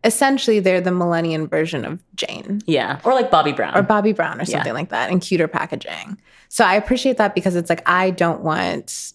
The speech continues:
Speaker 1: a twelve-step contouring situation. I just
Speaker 2: Right.
Speaker 1: want a concealer I can put in a moving taxi with my hands and, like, not
Speaker 2: Yeah.
Speaker 1: kill myself.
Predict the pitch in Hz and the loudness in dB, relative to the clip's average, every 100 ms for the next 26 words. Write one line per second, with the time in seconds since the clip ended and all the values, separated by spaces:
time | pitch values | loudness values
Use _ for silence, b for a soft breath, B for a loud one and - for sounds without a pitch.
0 | - 170 - 160 170 - 165 - 160 165 | -6 -4 0 0 0 -2 -2 -2 -2 -2
1 | - 165 147 147 156 170 - 147 143 143 | -2 -2 -2 -4 -4 -4 -4 -4 -4 -4
2 | - 143 156 147 127 123 160 151 - _ | -4 -2 0 2 2 2 -2 -2 -8 _
3 | _ _ _ - 170 185 175 170 165 170 | _ _ _ -6 0 0 2 2 2 0
4 | 175 170 - 156 - _ - 180 170 160 | -2 0 0 0 -2 _ -2 2 4 4
5 | 156 160 147 - 170 113 147 160 175 160 | 0 0 -2 -2 -4 -2 -2 0 -2 -4
6 | - - 220 156 131 139 - - - | -6 -2 2 2 2 -2 -2 -6 -8